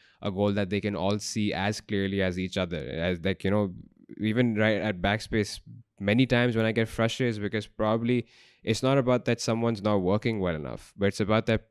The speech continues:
they're, they're probably not clear on what we're all trying to achieve here, what the vision of the company is, about where we wanna go. And that matters to me. And I fe-, I feel like that is exactly what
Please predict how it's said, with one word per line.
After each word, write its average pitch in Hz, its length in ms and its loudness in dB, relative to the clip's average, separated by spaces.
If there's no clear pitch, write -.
they're, 110 260 4
they're 104 380 2
probably 113 360 0
not 113 300 -6
clear 107 280 2
on 104 240 0
what 98 180 0
we're 107 140 4
all 95 140 4
trying 95 260 0
to 95 120 0
achieve 107 360 0
here, 92 260 0
what 92 220 0
the 98 80 -4
vision 95 380 0
of 92 100 -4
the - 80 -8
company 82 460 -4
is, 85 100 -4
about 92 220 0
where 92 160 0
we 95 80 0
wanna 85 200 -6
go. 90 320 -4
And 107 160 2
that 110 220 6
matters 101 380 0
to 78 100 -2
me. - 220 -12
And 101 160 4
I 98 80 6
fe-, 107 240 4
I 104 100 6
feel 120 220 4
like 101 220 4
that 104 180 6
is 107 140 4
exactly 98 420 4
what 98 200 4